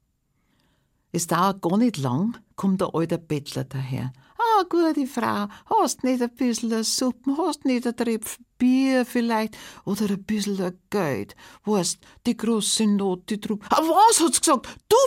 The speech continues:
bist die große Not?" "Ja, mei, auf die warte ich ja schon die ganze Zeit.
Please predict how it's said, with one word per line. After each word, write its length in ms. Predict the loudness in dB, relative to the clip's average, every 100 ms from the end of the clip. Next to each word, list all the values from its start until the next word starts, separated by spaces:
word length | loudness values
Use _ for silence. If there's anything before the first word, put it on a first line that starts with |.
| 6
bist 240 | 4 4
die 80 | 0
große 420 | 2 0 2 2
Not?" 340 | 2 2 -2 0
"Ja, 240 | 2 4 2
mei, 540 | 2 0 -2 -2 -2
auf 140 | -6
die 220 | -2 -2 -2
warte 340 | -4 -4 -4
ich 20 |
ja 100 | -2
schon 160 | -2 -4
die 100 | -4
ganze 440 | -2 -2 -2 -4
Zeit. 340 | 0 2 2